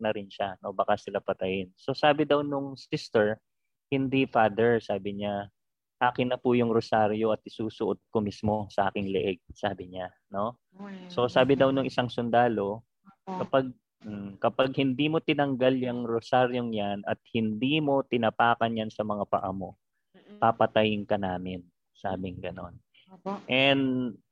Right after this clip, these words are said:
Speaker 1: ah, kahit, kahit pala ganyan yung mga isis, kahit sabihin nilang, "Papatayin ka namin,"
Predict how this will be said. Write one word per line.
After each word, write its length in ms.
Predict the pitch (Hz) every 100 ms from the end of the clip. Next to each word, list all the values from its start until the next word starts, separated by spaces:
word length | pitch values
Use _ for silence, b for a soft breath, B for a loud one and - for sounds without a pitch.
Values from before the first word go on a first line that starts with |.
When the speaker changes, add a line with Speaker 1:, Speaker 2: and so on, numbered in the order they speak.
| -
Speaker 1:
ah, 260 | 123 127 120
kahit, 320 | 139 151 - _
kahit 240 | - 160 -
pala 160 | 165
ganyan 380 | 160 160 160 160
yung 100 | 156
mga 200 | 151 147 120 135
isis, 540 | 139 - 110 - - -
kahit 240 | 143 117
sabihin 320 | - 120 135
nilang, 320 | 131 127 123 120
"Papatayin 600 | 120 117 - - 120 120
ka 140 | 123 113
namin," 440 | 110 107 98 98